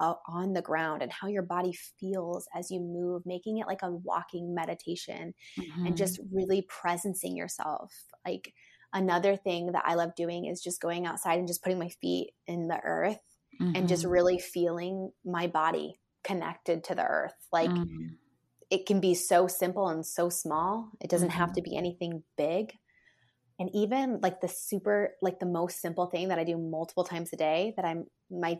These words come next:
Speaker 1: kids even do now, I'll catch 'em, like, putting their hand on their heart and just, like, uh, "I'm here." Just saying, like,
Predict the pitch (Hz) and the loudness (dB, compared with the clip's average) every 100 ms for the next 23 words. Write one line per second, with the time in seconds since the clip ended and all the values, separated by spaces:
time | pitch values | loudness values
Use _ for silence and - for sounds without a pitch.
0 | - 196 185 180 175 160 160 165 156 147 | 2 6 6 6 2 2 -2 -2 0 0
1 | 90 62 160 - 160 - 165 160 147 - | 2 2 0 4 4 4 0 0 -2 -4
2 | - _ - 220 254 247 190 180 185 147 | -20 _ 4 6 4 2 0 0 2 0
3 | 185 170 - 160 139 - _ _ _ _ | 0 -4 4 4 6 0 _ _ _ _
4 | _ _ _ _ - 185 180 180 175 - | _ _ _ _ -2 -2 2 0 0 0
5 | 175 165 - _ _ _ _ _ _ _ | 2 2 -2 _ _ _ _ _ _ _
6 | - - - - 151 _ _ _ - 175 | -10 -6 -6 -8 -16 _ _ _ -4 -4
7 | - 196 208 - - _ - - - 165 | -2 0 0 -2 -10 _ -4 -4 0 2
8 | 208 - | 2 0